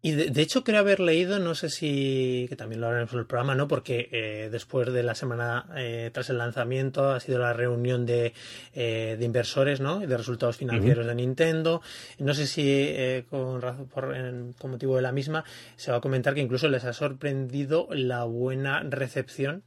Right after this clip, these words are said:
Speaker 1: entiendo, los comentarios positivos de, de los usuarios respecto a nes Mini.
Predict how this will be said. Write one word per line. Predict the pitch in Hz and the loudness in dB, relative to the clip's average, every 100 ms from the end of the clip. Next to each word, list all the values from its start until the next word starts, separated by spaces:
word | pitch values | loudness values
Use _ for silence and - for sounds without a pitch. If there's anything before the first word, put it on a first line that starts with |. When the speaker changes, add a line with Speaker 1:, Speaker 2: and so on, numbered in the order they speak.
| _ _ | _ _
Speaker 1:
entiendo, | 131 113 127 113 117 113 117 120 117 | -12 -8 -6 -6 -8 -10 -10 -12 -12
los | 113 | -10
comentarios | 120 110 113 113 | -8 -6 -6 -6
positivos | 131 123 131 117 117 | -8 -8 -6 -4 -4
de, | 117 110 113 | -4 -6 -6
de | 117 | -6
los | 113 131 | -6 -8
usuarios | 110 127 117 143 202 | -6 -4 -4 -4 -4
respecto | 208 - 139 - 120 | -8 -10 -10 -8 -10
a | 107 | -8
nes | 104 123 | -10 -8
Mini. | 190 147 | -6 -6